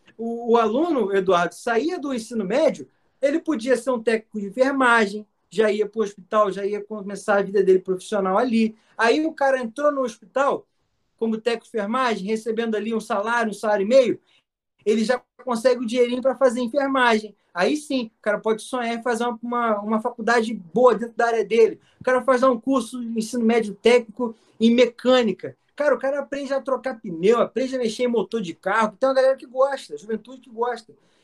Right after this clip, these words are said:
O cara pode partir dali, começar a ganhar um dinheirinho, faz então a engenharia mecânica, pode começar a trabalhar em grandes multinacionais.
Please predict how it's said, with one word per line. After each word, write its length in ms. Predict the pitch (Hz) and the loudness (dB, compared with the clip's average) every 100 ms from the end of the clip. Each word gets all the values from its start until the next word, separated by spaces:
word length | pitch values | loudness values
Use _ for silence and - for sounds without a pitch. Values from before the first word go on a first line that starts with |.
| - | -12
O 80 | 220 | 0
cara 220 | 277 302 | 2 4
pode 260 | 302 302 269 | 4 2 2
partir 340 | 285 226 262 | -4 -4 -6
dali, 420 | 226 190 285 330 - _ | -6 -4 -4 -6 -8 _
começar 400 | 262 254 226 302 | -4 -4 0 0
a 40 | |
ganhar 180 | 285 269 | 0 -2
um 40 | |
dinheirinho, 480 | 233 220 220 330 240 - _ | 0 -2 0 -2 -4 -12 _
faz 500 | _ 190 190 226 226 | _ -2 -2 -2 -4
então 440 | 311 - 285 311 | -4 -2 0 -2
a 300 | 269 220 202 | -4 -4 -4
engenharia 460 | 202 233 233 226 247 | -6 -6 -6 -6 -4
mecânica, 640 | 240 220 214 269 262 202 | -6 -6 -2 -2 -2 -8
pode 300 | 180 226 226 | -4 -2 -2
começar 380 | - 240 214 233 | -6 -14 -12 -8
a 40 | 233 | -6
trabalhar 380 | 240 214 196 | -2 0 -2
em 80 | 220 | -4
grandes 540 | 196 233 269 233 185 - _ - | -4 0 0 -4 -18 -20 _ -2
multinacionais. 1040 | 226 220 226 220 208 165 214 262 196 | 0 2 -2 2 0 2 4 2 0